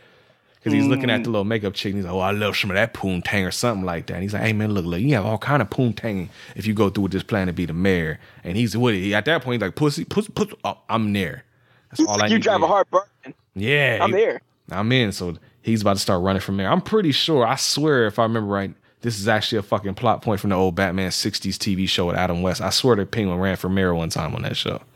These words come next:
Speaker 1: Um, one of the things that they wanna do to make Oswald Cobblepot the mayor, they gonna cause mass hysteria to make it look like the current mayor ain't doing his job because they're actually out of the voting season.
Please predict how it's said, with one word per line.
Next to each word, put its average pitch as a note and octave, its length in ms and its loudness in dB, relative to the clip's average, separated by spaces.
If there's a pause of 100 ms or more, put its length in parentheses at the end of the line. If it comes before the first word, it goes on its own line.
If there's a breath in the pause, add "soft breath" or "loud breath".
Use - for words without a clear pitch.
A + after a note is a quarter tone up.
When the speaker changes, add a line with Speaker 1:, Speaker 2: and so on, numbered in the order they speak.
(420 soft breath)
Speaker 1:
Um, D3+ 320 4
one A3 140 4
of G#3 100 2
the F3 60 -16
things G3 320 0
that D3+ 100 0
they E3 100 4
wanna D#3+ 220 0
do C3 360 2
to G#2+ 120 -4
make A#2 200 2
Oswald G#2 360 2
Cobblepot F2+ 380 -2
the F2+ 40 -8
mayor, F2+ 240 -4
they B2 140 4
gonna A#2 160 -2
cause A#2 340 0
mass A2+ 280 0
hysteria F2+ 580 0 (300 soft breath)
to B2 100 -2
make A2 180 2
it G#2 40 -2
look G#2 120 2
like G2 220 -2
the F#2+ 140 -4
current C3 340 2
mayor G2 320 0 (240 soft breath)
ain't A#2 180 0
doing G#2 200 0
his F#2+ 100 -4
job G#2 320 0
because G#2 320 0
they're G#2+ 100 0
actually C#3 380 0
out B2+ 180 2
of A2 100 -4
the G2+ 60 -2
voting A#2+ 360 2
season. F2+ 440 -2